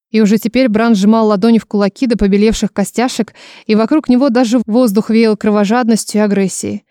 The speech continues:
Все же в гневе он страшен. «Да, надоело», громко сказал Кат. «Я, судя по всему, на всю жизнь привязан к этому рыжему чудовищу.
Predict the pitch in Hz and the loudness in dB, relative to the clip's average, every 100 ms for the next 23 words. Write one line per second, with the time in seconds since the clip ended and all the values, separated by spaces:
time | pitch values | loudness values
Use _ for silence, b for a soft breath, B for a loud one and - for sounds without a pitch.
0 | _ _ - - 220 208 190 220 220 220 | _ _ -8 -2 0 0 2 2 2 0
1 | 233 - 185 170 - 190 190 _ _ _ | -2 -4 -6 -6 -12 -14 -14 _ _ _
2 | _ - 208 214 254 247 220 214 233 240 | _ -4 0 2 4 2 2 2 4 4
3 | 247 226 196 - _ _ _ _ _ 208 | 4 2 0 -4 _ _ _ _ _ -2
4 | 208 196 202 - 214 196 202 - 175 - | 2 0 -2 -4 -2 0 -2 -4 -10 -10
5 | _ _ _ 202 240 - 285 254 254 277 | _ _ _ -2 -2 0 0 0 0 2
6 | 269 254 - 262 208 254 208 226 240 220 | 4 4 2 0 2 2 2 2 2 2
7 | 214 226 233 226 226 233 214 214 - 233 | 0 0 2 4 4 4 4 2 2 2
8 | 220 208 202 185 | 4 2 0 -4